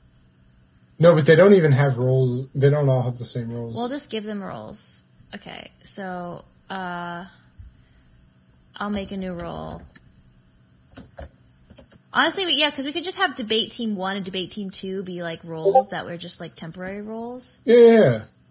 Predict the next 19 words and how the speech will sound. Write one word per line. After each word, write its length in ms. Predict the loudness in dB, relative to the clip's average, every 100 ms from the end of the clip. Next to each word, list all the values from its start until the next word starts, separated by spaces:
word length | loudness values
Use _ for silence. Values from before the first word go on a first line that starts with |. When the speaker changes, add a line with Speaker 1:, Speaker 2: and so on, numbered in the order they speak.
| _ -8 -4 -2 -4
Speaker 2:
Um, 200 | -8 -14 _ _ _ _ _ -16
okay. 420 | -12 -12 -14 -18 _ _ _ _ -16
Uh, 1400 | -14 -14 -14 -14 -16 -16 -16 -16 -18 -18 -18 -20 -20 -20
server 800 | -18 -16 -16 -14 -14 -14 -14 -18 -20 -20 -20 -20
settings. 1120 | -18 -18 -14 -14 -14 -16 -16 -18 -20 -20 -20 _ -20 _ _ _ _ _ _ _ _ -20
Okay. 480 | -20 -20 -18 -14 -8
And 120 | -4
you 100 | -2
guys, 200 | -2 -4
can 120 | -6
you 80 | -6
guys 140 | -6
start 200 | -6 -10
typing 360 | -8 -10 -10 -10
out 220 | -10 -10
the 60 | -10
arguments 420 | -10 0 2 2
there, 160 | 0 -14
though? 220 | -16